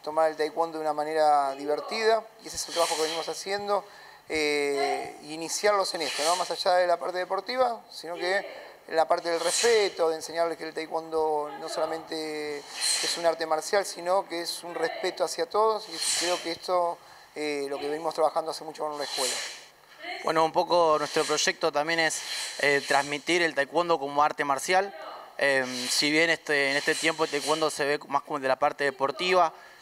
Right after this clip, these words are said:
Speaker 2: eh, nosotros a la gente que viene al, al doyan nuevo le explicamos que el taekwondo es un arte marcial,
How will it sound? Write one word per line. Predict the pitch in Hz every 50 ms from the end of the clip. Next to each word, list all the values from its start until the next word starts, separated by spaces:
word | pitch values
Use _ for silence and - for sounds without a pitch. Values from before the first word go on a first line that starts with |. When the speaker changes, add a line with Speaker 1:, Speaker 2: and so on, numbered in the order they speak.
| - - -
Speaker 2:
eh, | 131 135 131 127 123
nosotros | 131 127 - 165 - 156 160 151 - - - - - - - - - - - -
a | - 139
la | 147 139
gente | - 190 190 190 - 175 165
que | 160 160
viene | 170 180 180
al, | 170 160 156 151 151
al | 120 147 147
doyan | 147 147 - 180 175 175
nuevo | 175 180 185 190 190 190 185 170 165 - - - - - -
le | 135 143
explicamos | 143 - - 147 147 151 160 165 165 160 147
que | - - 143 143 143 139 135 131 -
el | 139 131
taekwondo | 143 147 143 147 160 160 156
es | 147 - -
un | 147 147
arte | 147 143 - 143
marcial, | 139 147 143 - - 208 208 196 190 180